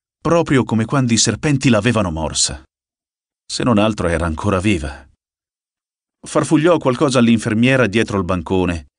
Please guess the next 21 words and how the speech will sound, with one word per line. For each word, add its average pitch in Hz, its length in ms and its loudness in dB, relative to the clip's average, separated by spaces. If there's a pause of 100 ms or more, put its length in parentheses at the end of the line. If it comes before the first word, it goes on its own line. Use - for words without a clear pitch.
(400)
e 160 120 0
lei 135 200 4
capì 131 260 -2
a 120 60 2
sufficienza 135 680 0
per - 160 -4
farlo 113 360 0
sedere 113 400 0 (360)
proprio 151 380 2
mentre 139 320 2
veniva 120 320 2
colto 139 360 0
da 113 100 0
un'ondata 113 580 2
di 110 100 -4
vertigini. 73 680 -10 (880)
Doveva 80 400 -10
avere 107 240 -2
un 92 120 -2
aspetto 104 400 -4
orribile, 92 540 -2